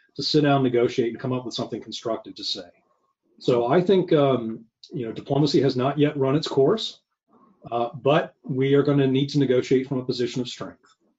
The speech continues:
And that's why, uh, the modernization of our own deterrent, uh, maintaining our extended deterrence guarantees to our allies, uh, and, uh, uh, offering additional defensive capabilities and deterrent capabilities to our friends and our allies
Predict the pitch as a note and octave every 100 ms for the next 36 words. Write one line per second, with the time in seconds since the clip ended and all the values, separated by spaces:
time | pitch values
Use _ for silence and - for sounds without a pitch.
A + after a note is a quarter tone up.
0 | _ _ - A#2+ C3+ C3+ C3 B2 B2 B2
1 | - - - A2 A#2+ A#2 A#2 C3 C#3 A#2+
2 | B2+ C3+ C3 A#2 G#2+ A#2+ C3+ C#3+ D3 A3
3 | - _ _ _ _ _ - G2 B2 C3
4 | C3+ C#3 C#3 D3+ E3 D#3 B2+ B2+ A#2+ -
5 | C#3 C3 B2+ A2 C3 B2+ B2+ B2+ A#2+ B2+
6 | C3 B2+ G#2+ G#2 A#2 C3+ F#3 - - _
7 | _ _ _ - G#2+ A2+ - D3+ E3+ F3
8 | - - C#3 C3+ C3 - D3 - C#3 C#3
9 | - C#3 C#3 A#2 B2+ C3+ D3 C3 B2 -
10 | C3+ - B2 C3+ C3+ A2+ C3 D#3+ C3 A2+
11 | A2 A2 D3 D3 C#3+ A2+ G#2+ G#2 G#2 G2+
12 | - D#3 C3 A#2 G2+ G2+ G2+ G#2 G2+ G2+